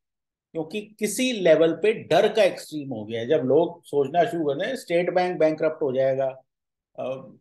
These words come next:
एलआईसी बैंकरप्ट हो जाएगा, तो इसका मतलब है कुछ लॉन्ग पोजीशंस बिल्ड करने का टाइम आ गया है, और वो इंडिकेशन हमने अपने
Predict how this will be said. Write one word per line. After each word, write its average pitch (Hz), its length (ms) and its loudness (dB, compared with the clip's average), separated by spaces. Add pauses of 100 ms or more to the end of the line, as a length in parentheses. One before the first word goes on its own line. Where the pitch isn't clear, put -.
एलआईसी 185 460 6
बैंकरप्ट 156 540 0
हो 139 100 0
जाएगा, 135 320 -2 (500)
तो 190 100 -8
इसका 185 280 -2
मतलब 165 380 0
है - 240 -6 (360)
कुछ 190 240 -6
लॉन्ग 135 340 -2
पोजीशंस 156 560 -8
बिल्ड 180 460 0
करने 156 320 2
का - 400 -2 (380)
टाइम 123 360 -4
आ 113 240 -2
गया 139 260 4
है, - 280 -2 (540)
और 131 220 0
वो 185 280 2
इंडिकेशन 151 640 -6
हमने 135 320 -4
अपने 139 440 -4